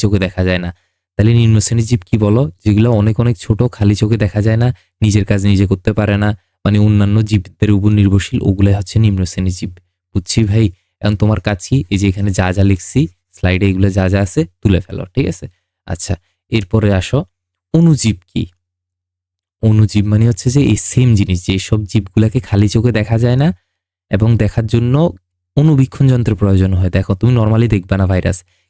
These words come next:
কিন্তু অণুবীক্ষণ যন্ত্র দিয়ে দেখতে পারবা, ঠিক আছে? তো ওইরকমই হচ্ছে কি, যেগুলা খালি চোখে দেখা যায় না, দেখার জন্য অণুবীক্ষণ যন্ত্রের প্রয়োজ-, প্রয়োজন হয়। এবং কোষে সুগঠিত নিউক্লিয়াস থাকে না, তারাই অণুজীব। তাহলে কোষে না আসে অণুজীব কি? তুমি এখান থেকে এতটুক লিখে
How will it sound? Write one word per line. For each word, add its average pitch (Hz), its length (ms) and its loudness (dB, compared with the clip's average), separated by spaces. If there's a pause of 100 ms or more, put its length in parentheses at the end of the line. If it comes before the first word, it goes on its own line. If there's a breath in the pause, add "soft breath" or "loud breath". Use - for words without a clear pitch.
(120)
কিন্তু 107 260 0 (420)
অণুবীক্ষণ 117 440 2
যন্ত্র 107 260 0
দিয়ে 95 160 2
দেখতে 92 200 -4
পারবা, 92 280 0
ঠিক 123 180 2
আছে? - 120 -4 (400 soft breath)
তো - 120 -2
ওইরকমই 110 380 2
হচ্ছে 120 220 -2
কি, 107 60 -6 (100)
যেগুলা 101 280 2
খালি 101 200 2
চোখে 110 220 2
দেখা 113 220 -2
যায় 117 160 0
না, 131 40 0 (100)
দেখার 107 220 0
জন্য 117 120 2 (100)
অণুবীক্ষণ 107 480 2
যন্ত্রের 113 340 0
প্রয়োজ-, 101 300 0 (340)
প্রয়োজন 95 400 0
হয়। 90 160 0 (400)
এবং 117 280 2 (460)
কোষে 117 300 2 (100)
সুগঠিত 123 480 0 (120)
নিউক্লিয়াস 120 460 0
থাকে 98 220 -2
না, 90 60 0 (140)
তারাই 110 320 0
অণুজীব। 95 360 -2
তাহলে 127 220 0
কোষে 117 260 0
না 117 80 2
আসে - 160 -6
অণুজীব 101 300 0 (140)
কি? 101 140 -4 (560)
তুমি 110 200 -2
এখান 101 240 -2
থেকে 113 160 2 (280)
এতটুক 120 340 0 (240)
লিখে 107 180 2